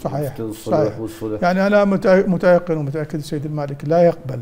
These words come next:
Speaker 1: بهذا الأمر ولا يرضى بهذا الأمر، وأيضًا،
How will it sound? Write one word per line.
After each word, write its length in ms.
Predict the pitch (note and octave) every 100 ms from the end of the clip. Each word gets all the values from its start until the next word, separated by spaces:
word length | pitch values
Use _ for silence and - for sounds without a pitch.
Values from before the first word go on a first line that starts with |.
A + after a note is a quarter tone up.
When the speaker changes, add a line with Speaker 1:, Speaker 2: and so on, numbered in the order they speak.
| A#2+
Speaker 1:
بهذا 300 | B2+ C3 B2
الأمر 320 | A#2+ D3 F#3+ G#3+
ولا 240 | D3+ B2+
يرضى 260 | B2+ B2+ A#2
بهذا 300 | B2 A#2+ B2+
الأمر، 420 | C3 F3 G#3 B3+ - - - -
وأيضًا، 600 | G3 C#4+ G#3 F3 D#3